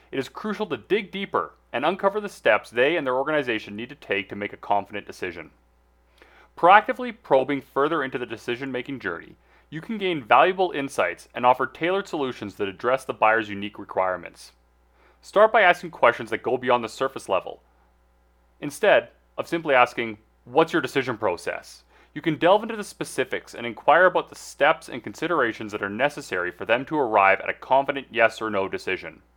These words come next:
In doing so, you position yourself as a trusted advisor seeking to comprehensively understand the buyer's challenges,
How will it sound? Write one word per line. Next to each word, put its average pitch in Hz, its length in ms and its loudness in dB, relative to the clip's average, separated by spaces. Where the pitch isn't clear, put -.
In 135 140 -2
doing 175 260 2
so, 85 320 -4
you 147 160 -8
position 170 440 -6
yourself 110 480 2
as 107 120 0
a 107 60 -4
trusted 127 400 0
advisor 101 640 2
seeking 143 320 -10
to - 60 -8
comprehensively 135 920 -4
understand 107 680 -2
the 98 40 -4
buyer's 98 400 0
challenges, 131 640 -2